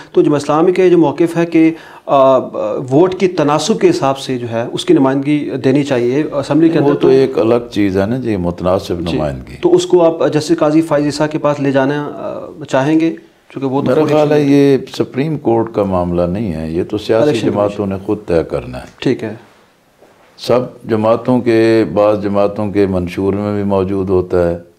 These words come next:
Speaker 2: लेकिन अमल करने के लिए तैयार नहीं है।
Speaker 1: जी।
Speaker 2: इस वक्त भी हम इलेक्शन कमीशन में अपनी तजावीज़ देते हैं,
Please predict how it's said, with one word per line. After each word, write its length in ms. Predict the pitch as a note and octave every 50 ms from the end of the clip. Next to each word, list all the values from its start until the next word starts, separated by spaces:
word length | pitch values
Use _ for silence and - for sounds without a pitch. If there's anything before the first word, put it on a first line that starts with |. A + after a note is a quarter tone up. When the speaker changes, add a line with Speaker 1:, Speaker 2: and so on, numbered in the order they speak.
| - -
Speaker 2:
लेकिन 280 | F2+ F#2 F2 - F#2+ F#2
अमल 380 | - - F#2+ F#2+ G2 G2 F#2
करने 380 | E2+ - F#2 F2+ F2+ F2 F2 E2+
के 100 | E2+ E2
लिए 240 | D#2+ E2 E2 E2+ E2+
तैयार 520 | E2+ - E2 E2 D#2+ E2 F2+ F#2 F#2+ F#2
नहीं 220 | F#2+ F2+ F2+ F#2 F2+
है। 160 | F2 F2 F2 - - -
Speaker 1:
जी। 80 | - A2+ - - _ _ _ _ -
Speaker 2:
इस 220 | G2 F#2+ F#2 - G#2+
वक्त 240 | G#2+ A2+ G2+ -
भी 180 | G2 G#2+ A2 G#2+
हम 360 | G2+ G2+ G2+ G2+ G2+ G2 F#2 -
इलेक्शन 420 | F#2 F#2 G2 F#2+ - - G#2+ G2+
कमीशन 440 | F2+ - G2 F#2 G2 F#2+ - A2 G2
में 160 | F#2+ F#2+ F#2
अपनी 260 | F#2 E2+ F#2 G2 F#2+ F#2
तजावीज़ 640 | F2+ F2+ F2 F2 F2+ F2+ F2 E2+ F#2 F#2 F2+ F2 -
देते 280 | E2 E2+ E2 E2+ A2
हैं, 280 | G#2+ G2+ F2+ F2 F2